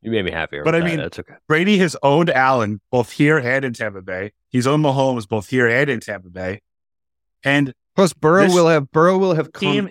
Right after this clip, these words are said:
Speaker 3: through one of those two guys. He will have
Speaker 2: Right.
Speaker 3: come through one of those two guys to get to Brady. So he's like, he could put it in his head, like, "I already beat a more talented quarterback at today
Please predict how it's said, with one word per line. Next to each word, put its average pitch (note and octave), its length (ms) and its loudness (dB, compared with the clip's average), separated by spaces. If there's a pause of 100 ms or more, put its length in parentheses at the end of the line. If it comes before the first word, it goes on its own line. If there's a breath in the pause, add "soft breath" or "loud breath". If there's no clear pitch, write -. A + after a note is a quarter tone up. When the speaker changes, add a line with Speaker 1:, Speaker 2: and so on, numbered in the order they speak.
Speaker 3:
through B2+ 460 0
one B2+ 240 -6
of A#2+ 80 -8
those A2+ 220 -8
two A#2 160 -14
guys. G2+ 500 -14 (580)
He - 140 -2
will E3+ 120 4
have E3 80 4
Speaker 2:
Right. G#2+ 80 -2
Speaker 3:
come D#3+ 180 -2
through D#3 160 0
one C3+ 160 0
of C3 60 0
those C3 140 0
two C3 200 -8
guys A2+ 240 -6
to - 80 -18
get A2+ 140 -14
to A2+ 80 -12
Brady. G#2 300 -6
So G#2+ 200 -4
he's A#2 200 -6
like, A2 220 -2
he C#3 160 -2
could D3+ 300 -2
put D#3 180 0
it C#3 80 -6
in C#3 140 -4
his A2 100 -10
head, A#2 260 -6
like, G2+ 280 -8 (480)
"I D#3+ 160 2
already F3 260 2
beat C#3+ 220 -4
a A#2 60 -2
more B2 200 -4
talented A#2 400 -10
quarterback A2 480 -8
at - 240 -10
today A2+ 460 -6